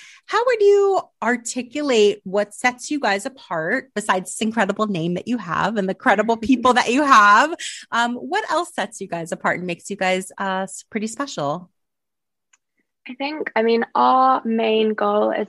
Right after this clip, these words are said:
Speaker 2: to build meaningful relationships between, um, advertisers and creators,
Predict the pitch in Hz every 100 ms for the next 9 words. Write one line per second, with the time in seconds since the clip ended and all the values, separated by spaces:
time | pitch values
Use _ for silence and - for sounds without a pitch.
0 | - 202 - 208 202 208 208 208 208 226
1 | 208 202 202 - 208 214 - _ 208 -
2 | 214 214 208 202 202 214 214 214 208 202
3 | - 214 - - 214 214 233 220 208 -
4 | 220 214 - 214 269